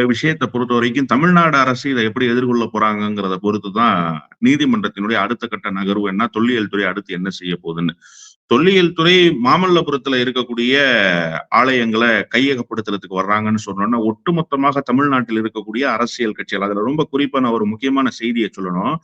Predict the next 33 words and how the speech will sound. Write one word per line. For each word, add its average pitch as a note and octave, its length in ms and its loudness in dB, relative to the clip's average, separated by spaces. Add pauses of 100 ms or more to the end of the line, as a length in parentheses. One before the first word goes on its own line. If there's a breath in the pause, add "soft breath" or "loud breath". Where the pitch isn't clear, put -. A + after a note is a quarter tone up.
(420 soft breath)
அண்ணன் B2+ 240 2
இலகணேசன் D#3 520 2
அவர்கள் C3 280 2
பாரதிய C3 340 2
ஜனதா A#2+ 260 0
கட்சியினுடைய G#2+ 460 -4
முகமாக B2+ 460 -2
இருந்தபோது, G2 580 -2 (520 soft breath)
அண்ணன் C3 240 4
இலகணேசனுக்கு D#3+ 680 0
அருகில் D3 420 4
இருந்து C3 340 2 (720)
இந்த D#3+ 340 4
தொல்லியல் F3 520 2
துறைக்கு D3 360 0
எதிராக C#3 460 2
கோயில்களை D#3+ 560 4
தொல்லியல் D3+ 460 2
துறை C3 200 0
கையகப்படுத்தக் C3+ 720 -2
கூடாது C#3+ 420 2
என்று B2 200 0
சொல்லி C3+ 240 -2
போராட்ட C3+ 400 2
களத்தில் B2 380 0
இருந்தவர் C3 320 2
மனிதநேய C#3 420 2
மக்கள் A#2+ 300 0
கட்சியினுடைய A2+ 460 -2
தலைவர் B2+ 440 0
பேராசிரியர் A#2+ 580 0
ஜவாஹிருல்லா A#2+ 540 2
அவர்கள். F2 280 -6